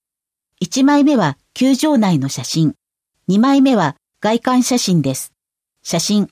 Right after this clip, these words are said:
終わり。以上、新宿各駅停車、ボリューム十四、ジェイアール信濃町駅でした。十二、区民の広場。問い合わせ、区政情報課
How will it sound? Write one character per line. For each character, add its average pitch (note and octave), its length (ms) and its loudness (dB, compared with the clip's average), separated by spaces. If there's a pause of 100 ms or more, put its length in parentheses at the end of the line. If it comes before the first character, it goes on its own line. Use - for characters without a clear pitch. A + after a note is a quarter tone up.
終 E3 100 -2
わ F3 100 0
り。 - 200 -4 (1120)
以 D4 120 -2
上、 G3+ 360 -2 (340)
新 A#3 320 0
宿 A3+ 300 -2
各 - 340 -6
駅 C#4 280 0
停 B3 200 0
車、 - 280 -4 (360)
ボ F3 120 -2
リ B3 160 0
ュ C#4+ 40 2
ー - 20 0
ム C4 140 2
十 C4+ 220 0
四、 E3+ 320 0 (360)
ジ G#3+ 120 -2
ェ - 60 0
イ C#4 100 0
ア C4+ 140 0
ー G3 40 -2
ル C#3+ 220 -4 (120)
信 - 200 -6 (100)
濃 C4+ 100 4
町 C#4 300 0
駅 D#3+ 380 -4 (420)
で G3 140 -2
し - 100 -8
た。 - 220 -6 (1120)
十 A#3+ 260 0
二、 A#3 280 0 (520)
区 D#4+ 140 -2
民 D4+ 240 2
の E3 80 0
広 F3+ 300 -2
場。 C3+ 160 -8 (760)
問 A3+ 180 0
い C4 60 2
合 B3 60 0
わ A#3 100 -2
せ、 - 280 -8 (220)
区 - 80 -8
政 C#4+ 300 -2
情 C4+ 200 0
報 A#3+ 200 0
課 - 280 -4